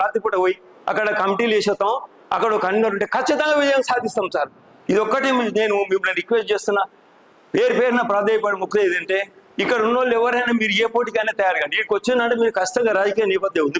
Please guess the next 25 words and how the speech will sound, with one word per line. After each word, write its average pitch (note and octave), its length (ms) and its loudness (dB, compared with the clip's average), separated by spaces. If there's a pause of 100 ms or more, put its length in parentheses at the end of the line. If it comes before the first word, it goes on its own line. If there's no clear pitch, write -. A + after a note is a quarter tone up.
మీరు, C#3 120 -2 (380)
మీరు A#3+ 180 2
ఖచ్చితంగా B3 400 0
సర్పంచ్లు A#3+ 420 0
అవుతారు. A#3+ 280 0 (360)
మీరు A3 200 2
కనుక A3+ 180 0 (420)
ఎక్కడైనా C4 380 0
అవకాశం A#3+ 380 0
ఉంటే A#3 180 0
మీరు G3+ 160 2
వదులుకోవద్దు, A3 500 0 (360)
మీరు F#3+ 200 0
ఖచ్చితంగా A3 400 0
రాండి, A#3 240 0 (420)
రాజ్యాధికారం A#3 680 0
పొందదాం B3 380 0 (420)
అని G3+ 140 0
చెప్పి G#3 240 2 (340)
మనవి A3+ 260 2
చేస్తూ G#3 240 0 (1040)
ఇక E3 80 0 (300)
ముగిస్తున్నాను G#3 520 0
సార్. A3+ 180 2
దీనికంటే A3 420 2